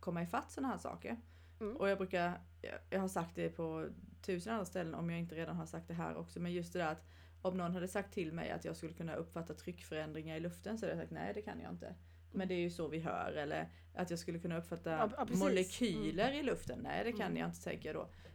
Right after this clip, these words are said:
Speaker 1: Men
Speaker 2: Mm.
Speaker 1: det är ju så, det är ju doften liksom.
Speaker 2: Mm.
Speaker 1: Eh, så
Speaker 2: Ja, precis.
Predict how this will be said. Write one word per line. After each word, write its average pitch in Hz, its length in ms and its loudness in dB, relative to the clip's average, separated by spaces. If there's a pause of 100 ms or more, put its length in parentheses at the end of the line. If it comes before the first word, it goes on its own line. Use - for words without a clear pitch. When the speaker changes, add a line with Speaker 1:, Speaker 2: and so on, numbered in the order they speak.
Speaker 1:
Men 180 100 0
Speaker 2:
Mm. 180 80 2
Speaker 1:
det 180 60 2
är 180 100 4
ju 190 140 4
så, 165 280 2
det 170 120 0
är - 20 4
ju 196 80 4
doften 220 420 4
liksom. - 340 -2 (400)
Speaker 2:
Mm. 226 240 2
Speaker 1:
Eh, 170 440 4
så 185 180 -2
Speaker 2:
Ja, 190 200 4
precis. 226 520 -8